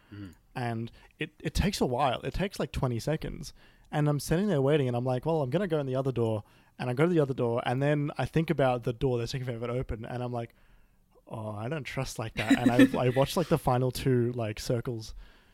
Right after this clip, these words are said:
Speaker 2: um, spin and unlock, and the door, like, creaks open, and, like, Jin is just sort of, like, standing there, like, looking at you,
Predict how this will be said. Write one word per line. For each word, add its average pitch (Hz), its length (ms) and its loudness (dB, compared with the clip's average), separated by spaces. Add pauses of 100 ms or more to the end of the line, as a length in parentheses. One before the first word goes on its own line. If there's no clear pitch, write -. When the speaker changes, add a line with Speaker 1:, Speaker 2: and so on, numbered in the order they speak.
(260)
Speaker 2:
um, 110 460 -6
spin - 480 -8
and 127 140 -6
unlock, 123 520 -8
and 123 180 -8
the 127 40 -8
door, 143 340 -2
like, 127 180 -8
creaks - 420 -10
open, 120 400 -8
and, 123 200 -8
like, 117 200 -8
Jin 127 180 -4
is 139 100 -2
just 160 120 -6
sort 185 80 -4
of, 156 60 -2
like, 131 140 -6
standing 120 480 -2
there, 135 200 0
like, 135 280 -8
looking 131 400 -4
at 143 120 -4
you, 180 300 -4